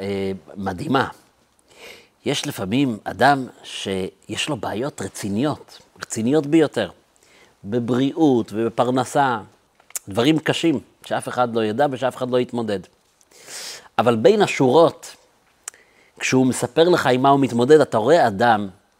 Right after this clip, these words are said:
שיש לו כל כך הרבה אור בחיים שלו. כן? שעם כל הבעיות,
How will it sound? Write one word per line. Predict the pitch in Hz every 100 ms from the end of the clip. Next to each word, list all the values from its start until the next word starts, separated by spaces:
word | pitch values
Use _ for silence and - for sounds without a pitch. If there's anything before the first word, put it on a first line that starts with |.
| _ _ _ _ _
שיש | - 120
לו | 147
כל | - 98
כך | - 131
הרבה | 113 92 92 156 151 -
אור | - 180 175 107
בחיים | 92 98 101 110 107
שלו. | - 92 90 _ _ _ _ _ _ _ _ _ _ _ _ _ _ _ _
כן? | - -
שעם | - - 113
כל | - 175 202
הבעיות, | 147 117 110 175 180 - -